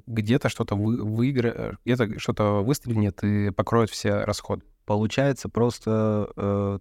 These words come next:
Speaker 2: такого рынка еще несколько лет назад даже не было, хотя уже были, ну, уже давно эти все наши крупные монстры, <laughs> Сбербанк, Газпром, все знают и так далее. Э, и у них были медиа свои, и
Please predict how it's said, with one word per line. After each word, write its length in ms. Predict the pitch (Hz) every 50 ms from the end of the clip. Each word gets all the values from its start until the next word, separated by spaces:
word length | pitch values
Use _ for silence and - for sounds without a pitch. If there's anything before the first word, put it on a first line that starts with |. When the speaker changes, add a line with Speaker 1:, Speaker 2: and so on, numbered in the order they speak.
| _ -
Speaker 2:
такого 320 | 107 - - 117 113 117
рынка 240 | 117 120 117 - 107
еще 340 | 101 - - 107 104 104 101
несколько 300 | 101 107 - - - 104
лет 160 | 107 107 -
назад 260 | 110 110 101 104 92
даже 220 | 87 87 82 80 87
не 120 | 104 131
было, 200 | 131 127 95 82
хотя 240 | - - - 92 90
уже 240 | 90 90 85 90 85
были, 480 | 90 92 82 85 82 82 80 - - - - - _ -
ну, 140 | - 82 87
уже 160 | 87 82 95
давно 340 | 87 92 98 95 117 123 120 98
эти 120 | 82 -
все 180 | 80 - - 92
наши 220 | 92 90 - 87
крупные 320 | - - 107 90 - 95
монстры, 400 | 98 107 117 107 - - 101 98
<laughs> 160 | 90 98 98 90
Сбербанк, 460 | 90 85 98 87 87 95 95 101 95
Газпром, 300 | 92 90 - - 107 92
все 240 | - - - 90 85
знают 400 | 90 98 104 113 113 107 - - _ - - - - _ -
и 80 | -
так 180 | 82 - 92 87
далее. 380 | 85 87 87 90 90 90 87 - _ _ _ _ _ _
Э, 720 | - 85 87 87 87 87 87 85 85 85 85 80 76 76 -
и 140 | - 85 85
у 60 | 95
них 160 | 98 90 82
были 240 | 82 95 85 87 87
медиа 720 | 85 90 90 101 110 117 113 113 113 113 107 110 110 110 107
свои, 500 | - - - 107 104 104 104 104 104 95 - _ _ _ _ _ _ _ _ _
и 760 | - - 92 95 95 92 92 92 90 90 90 90 87 85 82